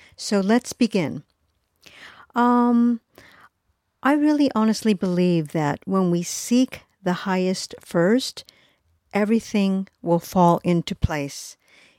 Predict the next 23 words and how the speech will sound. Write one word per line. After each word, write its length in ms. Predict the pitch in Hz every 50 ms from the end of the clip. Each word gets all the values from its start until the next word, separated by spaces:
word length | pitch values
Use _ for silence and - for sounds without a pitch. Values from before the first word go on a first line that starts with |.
| _ _ _
And 360 | 170 165 160 156 151 151 - -
I 220 | 151 156 151 147
strongly 840 | 156 - - - - - 190 185 196 208 208 196 208 208 208 214 214 - _ _ _ _ _ _ _
believe 360 | - 180 185 180 185 185 165 -
that 280 | 185 170 170 175 - - - - _ _ _ _ _ _ _ _ _ _ _ _ _ _
with 220 | 175 175 - - _
all 160 | 185 175 170
my 140 | 175 170 165
heart. 420 | 165 175 143 110 - - _ - - _ _ _ _ _ _ _
So 480 | - - - - 175 156 147 147 160 - - - _ _ _ _
on 200 | - 196 202 196
that, 360 | 208 220 226 202 170 180 - _ -
let's 220 | 196 202 202 -
continue. 580 | - 214 196 - - 196 180 160 143 127 143 156 _ _ _ _ _ - _ _ _ _ _
Uh, 240 | 175 170 165 165 165
we're 140 | 165 170 165
going 300 | - 185 190 208 226 220
to 180 | - - 240
talk 320 | 226 - 214 202 185 185 -
about, 600 | 202 160 - 165 156 147 147 151 156 - - - - _
um, 720 | 170 170 165 165 160 160 156 156 151 156 156 156 151 156 - _ _ _ _ _ _ _ - _ _ -
how 180 | - 185 175
putting, 600 | 170 - - - 233 226 240 233 233 233 240 -